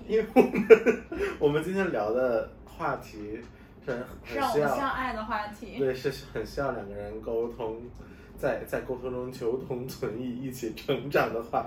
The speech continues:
Speaker 1: 题。
Speaker 2: 没，
Speaker 1: 就是
Speaker 2: 没，没什么必要吧，毕竟我不打算爱上你。
Speaker 1: <laughs> 你觉得我打算爱上你吗？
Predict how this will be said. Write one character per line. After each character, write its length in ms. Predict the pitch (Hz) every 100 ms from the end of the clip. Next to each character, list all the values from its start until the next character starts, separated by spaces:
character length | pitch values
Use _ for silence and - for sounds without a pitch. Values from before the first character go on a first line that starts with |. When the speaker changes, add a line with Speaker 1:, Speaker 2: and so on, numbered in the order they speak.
| -
Speaker 1:
题。 300 | - 104 110 - - 233
Speaker 2:
没， 140 | 247
Speaker 1:
就 140 | 233 262
是 60 |
Speaker 2:
没， 80 | 269
没 60 | 311
什 80 |
么 80 | 277
必 120 | 247 277
要 180 | 285
吧， 100 | 233 -
毕 80 |
竟 80 | 233 277
我 140 | 240 233
不 100 | 254
打 140 | 226
算 160 | 262 226
爱 180 | 240
上 280 | 269 214 202
你。 240 | 202 233 - - - - 196
Speaker 1:
<laughs> 480 | - - - - -
你 100 | -
觉 60 | 117
得 80 | 117
我 140 | 110
打 100 | 110
算 200 | 101 107
爱 80 | 104
上 120 | 104 101
你 40 |
吗？ 200 | - -